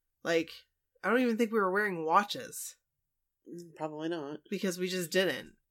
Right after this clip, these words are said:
Speaker 2: Right.
Speaker 1: And I really liked that Ben guy. You know Ben.
Speaker 2: I don't remember. Right.
Speaker 1: I was, like, really into him.
Speaker 2: Right.
Speaker 1: And you, like
Speaker 2: And I liked Voldemort.
Speaker 1: Yeah,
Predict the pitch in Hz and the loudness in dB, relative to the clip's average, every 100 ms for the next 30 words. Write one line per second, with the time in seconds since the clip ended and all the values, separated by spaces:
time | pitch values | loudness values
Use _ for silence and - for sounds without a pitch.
0 | - 175 135 - _ 196 196 185 175 - | -4 -2 -2 -6 _ 2 4 6 4 2
1 | 175 190 214 226 226 214 214 _ - - | 2 4 6 6 6 4 2 _ -2 0
2 | - 185 180 160 139 127 180 - _ _ | 2 2 2 -2 -4 -4 -6 -10 _ _
3 | _ _ _ _ _ - 147 143 151 143 | _ _ _ _ _ -12 -10 -8 -8 -8
4 | 139 165 _ _ - 170 160 165 156 156 | -10 -18 _ _ -10 -6 -6 -6 -6 -8
5 | 151 - _ _ _ _ _ _ _ _ | -12 -16 _ _ _ _ _ _ _ _
6 | 151 135 170 175 202 214 208 202 190 185 | -8 6 12 12 12 12 12 12 12 12
7 | 180 170 160 151 196 240 302 226 214 214 | 12 10 6 4 8 10 10 8 8 8
8 | 202 185 180 185 160 - - - - 156 | 8 4 2 4 4 2 -8 -2 4 4
9 | 90 - - - - 190 196 220 254 214 | 2 -8 -16 -16 -4 0 4 6 8 8
10 | 196 185 180 170 220 226 175 196 226 214 | 6 6 10 12 12 12 10 10 10 10
11 | 170 139 127 214 190 | 8 2 0 2 2